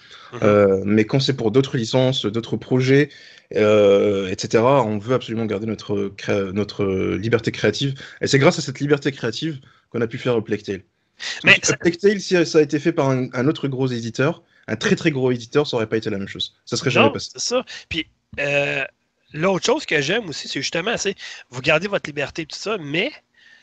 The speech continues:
Speaker 1: ça n'empêche pas que vous pouvez faire un jeu exclusif, mais t'imagines-tu pareil ?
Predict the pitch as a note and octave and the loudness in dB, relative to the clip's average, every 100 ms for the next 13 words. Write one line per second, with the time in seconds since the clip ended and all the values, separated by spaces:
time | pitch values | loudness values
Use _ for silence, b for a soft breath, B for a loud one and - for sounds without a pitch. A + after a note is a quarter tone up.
0 | b - F3 E3+ G3+ - D#4+ - - E3 | b -2 2 4 2 -4 -8 -10 -10 -4
1 | G#3 F#3 F3 - - C#3+ A#3 - C#3+ - | -2 -2 -6 -12 -14 -10 -10 -10 -10 -12
2 | - - F3 G#3+ G3+ A#3 - - A3 G3 | -16 -16 -4 -2 -2 -6 -14 -12 -10 -10
3 | D#3 | -14